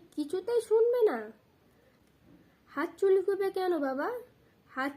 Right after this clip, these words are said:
চুলকোবে, বীজ, বীজ, আলকুশিতে কি হাত দেয় বাবা? শুয়ো ফুটে রি রি করে জ্বলবে এক্ষুনি, তখন তুমি চিৎকার শুরু করবে।" গ্রামের মধ্যে গিয়া হরিহর ছেলেকে সঙ্গে করিয়া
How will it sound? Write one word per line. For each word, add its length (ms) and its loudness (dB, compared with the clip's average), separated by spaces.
চুলকোবে, 680 0
বীজ, 480 -4
বীজ, 540 -4
আলকুশিতে 640 -6
কি 240 -4
হাত 240 -6
দেয় 360 -4
বাবা? 360 -2
শুয়ো 300 -2
ফুটে 360 0
রি 200 0
রি 160 2
করে 240 -2
জ্বলবে 420 -4
এক্ষুনি, 540 -2
তখন 340 -2
তুমি 260 -4
চিৎকার 500 -8
শুরু 260 -4
করবে।" 420 -8
গ্রামের 400 -2
মধ্যে 440 0
গিয়া 380 -4
হরিহর 500 -2
ছেলেকে 460 -6
সঙ্গে 640 -4
করিয়া 540 -4